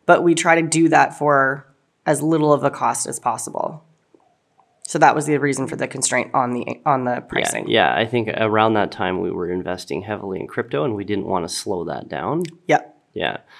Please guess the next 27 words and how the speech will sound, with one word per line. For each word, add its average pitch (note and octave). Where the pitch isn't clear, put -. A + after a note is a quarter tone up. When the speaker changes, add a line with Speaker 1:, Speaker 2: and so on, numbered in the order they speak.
Speaker 2:
And, F#2
uh, C#2+
still D#3
investing F2+
heavily -
in -
crypto -
Speaker 1:
Yeah. -
Speaker 2:
and -
not -
slowing -
down. -
But, -
um, F#2+
yeah, B2+
so -
that, A2+
that A#2
we A#2
put -
that A2+
constraint G2
in G2
place -
and G#2
then G2+
we, G2